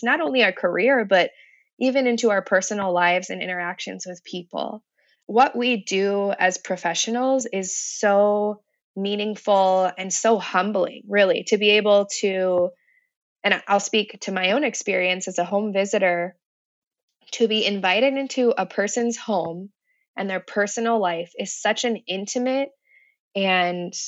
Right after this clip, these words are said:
humbling experience to really see people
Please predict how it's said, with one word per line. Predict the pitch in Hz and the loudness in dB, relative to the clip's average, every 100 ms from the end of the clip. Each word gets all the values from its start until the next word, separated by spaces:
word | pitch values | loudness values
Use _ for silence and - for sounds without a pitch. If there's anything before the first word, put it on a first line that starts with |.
| - _ | -14 _
humbling | - - 214 220 214 196 | -10 -2 0 4 4 2
experience | 175 - - 190 185 175 180 - | 0 -6 0 2 2 0 -4 -6
to | - 208 | -2 0
really | 202 208 202 | 2 2 2
see | - - - 220 240 | -2 -6 -2 2 2
people | 233 - 208 208 165 147 - | 0 -2 -4 -2 -2 -2 -4